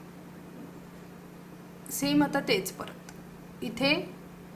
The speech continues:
हा पहिला खांब झाला, आपल्याला दहा खांब हवेत. आता इथे पहिला झाला, दुसरा आहे तो जाळीत घालून करायचा, तिसरा खांबावर खांब घ्यायचा. आता इथे दहा साखळ्या हव्यात आपल्याला, मा-, गॅप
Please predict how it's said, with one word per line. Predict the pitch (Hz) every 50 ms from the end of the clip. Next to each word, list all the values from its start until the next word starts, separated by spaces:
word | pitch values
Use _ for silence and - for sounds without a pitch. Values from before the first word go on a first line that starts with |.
| - - - - - - - - - - -
हा | 247 254
पहिला | 254 262 254 247 247 254 262 254 254
खांब | 254 214 208
झाला, | 202 196 190 196
आपल्याला | 196 190 196 214 220 240
दहा | 247 226 247 240 240 269 285 277
खांब | 277 254 247 226
हवेत. | 208 196 190 190 190
आता | 196 180 185
इथे | 185 - - - - - - - - - - - - - - - - - - - -
पहिला | - 247 247 240 247 240
झाला, | 226 220 196 180 - - - - - - - - - - - - - - - - - -
दुसरा | 208 226 247 - - 262 277
आहे | 277 285
तो | 285 294 320 370 - - - - - - - - - - - - - - 151 -
जाळीत | 214 226 226 220 220 226 226
घालून | 226 226 226 226 233 233
करायचा, | 208 226 226 220 220 220 247 294 339 - - - - - - - - - - - - - - - - - - - - - - - - - - - - - - -
तिसरा | 254 262 - - 294 285 285 320 370 403 - - - - - - - - -
खांबावर | - 247 247 254 262 285 294 311 349 370 370
खांब | 359 320 285 269 254
घ्यायचा. | 226 208 190 - 214
आता | 214 208 - 247
इथे | 240 247 233 - - 294 302 339 370 339 - - - - - - - - - - - - - - - - - - - - - - -
दहा | 220 262 269 302 311
साखळ्या | 311 349 302 - - 254 285 294
हव्यात | 285 269 247 240 226
आपल्याला, | 220 208 - 196 190 190
मा-, | 190 202 208 208 - - - - 214
गॅप | 226 233 247 254 247 - -